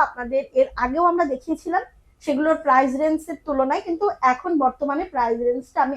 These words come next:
একদমই রিজনেবল রাখছি। এগুলো মোট কথা স্টুডেন্ট বাজেটে আপনাদেরকে প্রোভাইড করছি। ডিভাইসটিতে রয়েছে EliteBook-এর, এইচপি EliteBook-এর এইট ফোর জিরো জি এইট মডেলটি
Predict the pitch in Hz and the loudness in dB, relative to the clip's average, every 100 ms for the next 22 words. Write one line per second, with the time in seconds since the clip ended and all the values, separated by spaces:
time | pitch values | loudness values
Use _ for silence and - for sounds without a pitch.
0 | 247 233 269 294 247 254 262 285 285 254 | -6 -6 -2 0 0 -4 2 2 4 0
1 | - - 480 - _ _ _ 247 254 311 | 0 2 2 2 _ _ _ 2 4 4
2 | 311 285 285 320 320 403 - 330 320 349 | 4 2 2 -4 -2 -2 -2 0 2 4
3 | 294 240 226 269 320 254 233 226 254 - | 4 2 2 2 2 0 -4 -4 -6 -4
4 | 220 202 - 196 - - 208 - - - | -2 -2 -4 -18 -18 -20 -18 -20 -20 -20
5 | - 311 - _ _ 240 302 370 370 381 | -8 -8 -8 _ _ -4 0 0 0 -2
6 | 392 359 480 - _ 269 320 349 415 - | 2 2 2 -8 _ 2 2 2 -2 2
7 | 302 349 311 370 403 381 262 - 370 - | 2 2 0 -2 0 -2 -4 -4 -4 2
8 | 294 339 311 349 403 - 330 - 415 359 | 2 2 -2 -2 -4 -2 -4 0 2 2
9 | 349 370 269 320 415 302 330 302 302 302 | 2 2 2 0 0 -2 -2 0 2 2
10 | 311 392 | 0 0